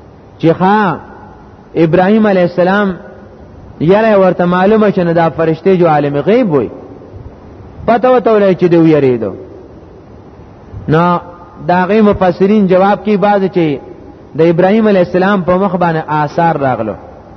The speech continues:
آثار د یری پیو. نو جواب دا نه د هغې چې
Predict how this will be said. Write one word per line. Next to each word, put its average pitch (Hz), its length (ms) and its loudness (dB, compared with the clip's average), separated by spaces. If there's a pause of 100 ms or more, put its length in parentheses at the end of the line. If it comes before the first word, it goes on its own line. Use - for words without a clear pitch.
(580)
آثار 190 480 0
د 190 80 -2
یری 165 300 2
پیو. 127 260 -4 (1400)
نو 147 80 2
جواب 175 520 2
دا 202 180 2
نه 233 120 2
د 196 40 2
هغې 185 320 0
چې 180 40 2